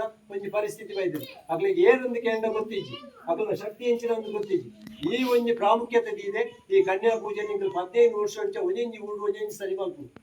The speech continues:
ಕೂಡ ಕೂಡ ಆ ಜಾಗಡ್ ಮಲ್ಪುಜ. ಇನ್ನು ಎಜುಕೇಶನ್ ದ ಒಟ್ಟಿಗೆ ಅಕಲ್ನ ಶಕ್ತಿನಿ ಜಾಗ್ರತೆ ಮಲ್ಪುನಲ್ಲ. ಅಕಲ್ ಒಂಜಿ ಇಲ್ಲ ಹೋದಾಗ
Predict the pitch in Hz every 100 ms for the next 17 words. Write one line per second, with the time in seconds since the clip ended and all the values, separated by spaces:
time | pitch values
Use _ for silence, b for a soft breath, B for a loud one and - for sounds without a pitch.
0 | _ _ - 208 233 226 208 202 202 196
1 | 202 202 202 190 - - _ _ 170 175
2 | 175 220 254 240 240 220 202 226 285 202
3 | 175 190 - 175 180 220 - 208 220 240
4 | 233 208 208 233 226 196 180 175 180 -
5 | - - - 254 254 240 233 233 240 226
6 | 214 220 214